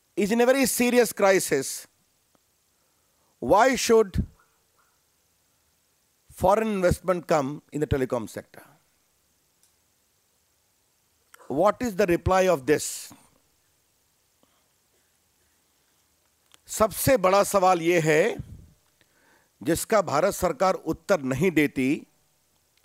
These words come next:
कि अगर हिंदुस्तानी इस देश में रुपया नहीं लगा रहे हैं,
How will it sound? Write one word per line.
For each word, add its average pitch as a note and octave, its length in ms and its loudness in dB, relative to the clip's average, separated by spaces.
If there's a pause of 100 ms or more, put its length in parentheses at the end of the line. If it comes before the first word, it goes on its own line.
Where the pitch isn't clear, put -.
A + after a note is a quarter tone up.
(840)
कि F3+ 80 2
अगर G3 240 4
हिंदुस्तानी G3+ 880 2
इस G#3+ 140 2 (100)
देश G#3 360 2
में A#3 180 0 (240)
रुपया F#3+ 420 4
नहीं A3+ 180 2
लगा F3+ 260 4
रहे D3+ 260 2
हैं, B2+ 280 -6